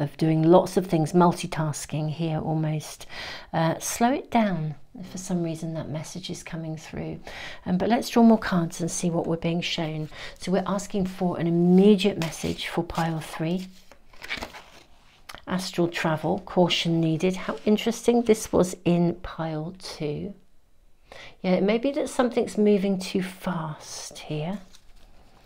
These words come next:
We're all needing to see something. Okay, see the beauty in life. Okay.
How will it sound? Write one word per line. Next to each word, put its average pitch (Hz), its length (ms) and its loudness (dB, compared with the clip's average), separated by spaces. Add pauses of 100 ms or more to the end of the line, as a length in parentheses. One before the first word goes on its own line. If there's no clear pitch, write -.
(240)
We're 170 120 0
all 160 80 0
needing 175 380 6
to - 80 -12
see - 300 0
something. 165 680 -6 (1700)
Okay, 185 640 -2 (380)
see 233 320 4
the 233 100 2
beauty 202 440 2
in 180 460 8
life. 147 720 2 (1080)
Okay. 180 680 -12